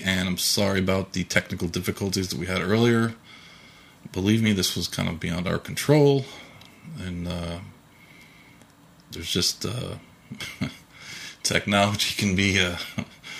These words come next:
can be great, and it can, <laughs> it can, it can suck sometimes.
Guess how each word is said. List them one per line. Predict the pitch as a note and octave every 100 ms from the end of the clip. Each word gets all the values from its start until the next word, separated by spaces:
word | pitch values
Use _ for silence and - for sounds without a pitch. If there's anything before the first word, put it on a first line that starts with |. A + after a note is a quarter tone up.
| - - -
can | -
be |
great, | - A#2 C3 C3+
and | G#2
it | G2+
can, | - -
<laughs> | -
it | -
can, | - -
it | F#2
can | - -
suck | - - A2 F#2
sometimes. | - G2+ - - F2 F2 - -